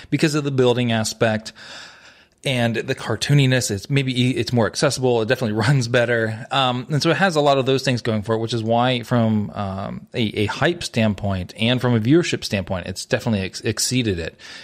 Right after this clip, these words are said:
And I think you saw, especially on, uh, the th-, stuff that, uh, Ninja did this past weekend, I believe was the Fortnite, uh, charity stream thing that he had done at the esports arena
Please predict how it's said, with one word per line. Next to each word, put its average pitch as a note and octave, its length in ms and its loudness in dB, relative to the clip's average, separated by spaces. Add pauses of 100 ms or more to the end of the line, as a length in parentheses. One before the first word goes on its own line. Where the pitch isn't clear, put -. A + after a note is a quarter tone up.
And C#3+ 80 2
I C3+ 40 0
think C4+ 160 0
you B3 80 2
saw, E3 320 2
especially C3 580 0
on, A2 300 2 (520)
uh, F#2+ 140 -6
the G2+ 220 -2
th-, - 240 -20
stuff - 380 -2
that, G#2 280 -2
uh, E2+ 400 -2
Ninja A#2+ 400 0
did G#2 140 -6
this G2 120 -2
past - 520 -4
weekend, B2+ 440 0
I D3+ 40 0
believe D3+ 180 2
was B2+ 80 -4
the A#2+ 60 0
Fortnite, A2 720 0
uh, F#2+ 320 -2
charity B2+ 320 0
stream C3 320 2
thing B2+ 160 0
that A#2+ 100 2
he A#2+ 80 -2
had A#2 100 2
done A2+ 260 2
at G2+ 180 -2
the F#2+ 220 -2
esports E3+ 440 -4
arena G3 340 -2